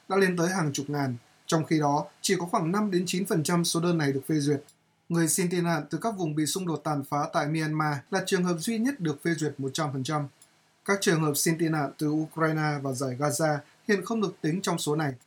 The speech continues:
do đây là chính sách nhân đạo đặc biệt của Australia nhằm hỗ trợ người dân từ các khu vực có xung đột vũ trang. Phần lớn dòng người tị nạn trong năm hai nghìn không trăm hai mươi ba được tập trung tại các vùng ngoại ô của thành phố Sydney,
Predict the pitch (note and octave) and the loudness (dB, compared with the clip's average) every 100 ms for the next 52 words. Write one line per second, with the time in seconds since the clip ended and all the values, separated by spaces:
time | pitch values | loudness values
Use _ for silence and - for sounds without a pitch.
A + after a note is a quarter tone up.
0 | - D#3 E3+ E3+ E3 E3 D#3 D#3 D#3+ B3+ | -12 -2 0 2 0 0 0 -2 -2 -2
1 | A#3+ G3 E3+ - E3 E3 F3 D#3+ - D3 | -2 0 0 0 -2 -4 -2 -2 -2 -4
2 | G3 - F#3 F3+ F3 E3+ - - F3 F3+ | -2 0 0 2 2 0 -6 -4 0 0
3 | C4 - G#3+ E3+ F3 D#3+ G#3 G#3 D#3 A#3 | -2 -2 -2 2 0 2 0 0 -4 -6
4 | A#3+ G#3 D#3 C#3+ D3 F3+ E3 C#3 C3 F3 | -6 -4 -4 -4 -4 -2 -2 -2 -4 -4
5 | F3 D3+ C3+ - _ _ _ _ E3+ D#3+ | -2 -2 -4 -14 _ _ _ _ 0 2
6 | D#3 F#3+ G3+ D#3+ D#3 D3 D#3+ D#3 D#3+ D3+ | 0 2 2 2 0 0 0 -2 -2 -2
7 | F3+ F3 E3+ F3 D3+ C#3+ E3 F3 E3+ E3+ | 0 0 2 0 0 -2 -4 -2 0 0
8 | E3+ D#3+ D#3+ D#3 - _ F#3+ F#3 F#3 - | 0 4 4 4 -4 _ -4 0 -2 0
9 | A#3 A3+ G#3+ F3 A#3+ F#3 D3 D3 C#3+ F#3 | -2 0 -2 -2 0 0 0 0 -2 -2
10 | F3 C#3+ C#3 C3 C#3 D3 - G3+ E3 D#3 | -2 -2 -4 -4 -2 -2 0 0 0 -2